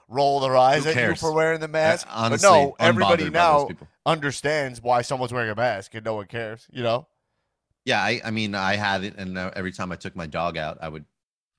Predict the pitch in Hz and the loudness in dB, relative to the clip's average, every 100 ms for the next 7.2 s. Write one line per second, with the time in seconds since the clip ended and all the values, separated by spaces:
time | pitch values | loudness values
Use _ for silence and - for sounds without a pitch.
0 | _ _ 90 78 80 85 - 69 64 - | _ _ -8 -8 -6 -6 -6 -10 -14 -16
1 | - 82 67 _ _ 95 - 71 60 - | -18 -16 -16 _ _ -16 -14 -14 -16 -16
2 | _ _ _ _ _ _ - - 98 107 | _ _ _ _ _ _ -20 -8 -4 -2
3 | - 80 73 71 - _ _ _ _ 78 | -4 -12 -14 -14 -16 _ _ _ _ -16
4 | 73 73 _ _ 87 87 87 87 - 98 | -16 -18 _ _ -10 -10 -8 -8 -8 -10
5 | - 85 - - _ _ _ 127 135 113 | -10 -14 -14 -16 _ _ _ -10 -8 -8
6 | 117 107 - - 120 98 117 131 117 120 | -8 -10 -12 -8 -4 -2 -2 -2 -2 0
7 | 104 - | -2 -4